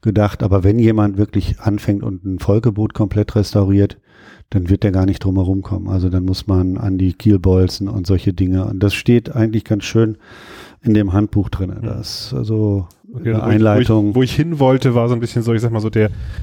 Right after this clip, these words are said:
Speaker 2: der klassische Kunde von euch ist jetzt nicht unbedingt, ähm, der fängt nicht bei Null an, sondern der hat schon so ein bisschen auch eine Vorahnung, was er eigentlich machen will, ne?
Speaker 1: Ja, das geht von bis. Also da kann man sagen, wir haben ganz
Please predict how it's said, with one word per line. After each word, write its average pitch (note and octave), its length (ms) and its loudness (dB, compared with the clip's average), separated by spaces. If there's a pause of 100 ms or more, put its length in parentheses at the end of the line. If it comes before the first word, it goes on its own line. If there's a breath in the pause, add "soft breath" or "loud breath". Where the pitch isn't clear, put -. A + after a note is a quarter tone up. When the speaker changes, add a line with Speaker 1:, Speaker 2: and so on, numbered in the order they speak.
(180 loud breath)
Speaker 2:
der A2+ 140 2
klassische C3+ 440 0
Kunde D#3 440 0
von B2 200 -2
euch B2 320 2
ist C3 140 -4
jetzt G#2+ 180 0
nicht B2+ 240 0
unbedingt, A2+ 840 -2
ähm, G#2+ 380 -4
der G#2+ 100 0
fängt A#2+ 220 -2
nicht B2 140 0
bei G2+ 120 2
Null A#2+ 320 4
an, B2+ 260 2
sondern G#2+ 200 0
der F#2+ 100 2
hat G#2+ 220 -2
schon A#2 400 0
so A2 80 4
ein G#2+ 100 0
bisschen A2 300 0
auch G#2 100 -4
eine G2 140 0
Vorahnung, G#2 680 0
was G2+ 180 0
er G#2 80 0
eigentlich G2+ 340 0
machen F2 480 -6
will, F2 240 -14 (200)
ne? G#2+ 120 -14
Speaker 1:
Ja, B2+ 200 4
das A#2+ 200 0
geht B2 180 2
von B2 260 0
bis. A#2 280 -2
Also F#2+ 240 0
da F#2+ 100 2
kann - 160 -12
man G2+ 380 -2
sagen, G2+ 420 0
wir G2 160 2
haben G2+ 320 2
ganz G2+ 540 -4